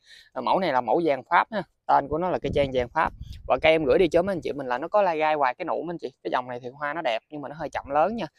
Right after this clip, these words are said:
Thì chiều cao từ cái mặt chậu lên á, cây này thì nó cao lên khoảng cỡ là hơn một gang tay của mình ha. Nó tầm khoảng cỡ một gang rưỡi. Thì em bán là một cặp mấy anh chị. Một cặp như thế này á là một trăm bảy mươi ngàn và em bao tiền cước cho mấy anh chị mình là tới nhà luôn nha. Nó bao ship tới nhà luôn, mấy anh chị mình nhận cây mình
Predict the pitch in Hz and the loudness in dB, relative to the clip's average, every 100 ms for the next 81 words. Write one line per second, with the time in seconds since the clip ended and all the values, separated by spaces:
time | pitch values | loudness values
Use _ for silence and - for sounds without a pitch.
0 | _ _ _ 123 131 120 147 143 135 156 | _ _ _ -4 -4 2 2 2 0 -2
1 | 160 - 104 117 156 143 165 - - 139 | -4 -6 -4 2 4 4 0 -4 -4 -2
2 | 117 117 123 151 135 135 139 107 143 117 | -4 -6 -6 0 2 2 -2 -6 -6 0
3 | 127 139 143 135 117 139 139 135 135 135 | 0 2 0 -2 -4 -4 -2 2 2 2
4 | 151 120 156 - 160 117 113 120 151 147 | -4 -6 -10 -10 -4 -2 0 -2 0 -2
5 | 127 135 131 117 185 - - - _ 120 | 0 -4 2 4 4 2 -14 -20 _ 0
6 | 135 156 202 208 131 127 113 104 180 180 | 4 6 4 4 -2 2 2 2 0 0
7 | 127 113 _ _ _ - 131 127 160 160 | 2 0 _ _ _ 0 2 4 4 2
8 | 190 180 127 151 170 135 123 123 156 151 | 4 4 6 6 8 6 4 4 2 4
9 | 117 180 143 151 135 127 120 151 143 147 | 2 0 -2 0 0 4 2 6 6 6
10 | 127 175 208 156 170 156 120 135 120 117 | 2 2 2 2 -2 0 -2 0 0 2
11 | 180 202 127 135 156 202 _ _ _ 135 | 2 2 2 2 2 0 _ _ _ 2
12 | 156 151 202 196 208 180 139 143 170 160 | 8 8 6 6 4 6 2 2 0 -2
13 | 127 139 120 139 151 147 131 | -4 -4 -6 2 4 4 -2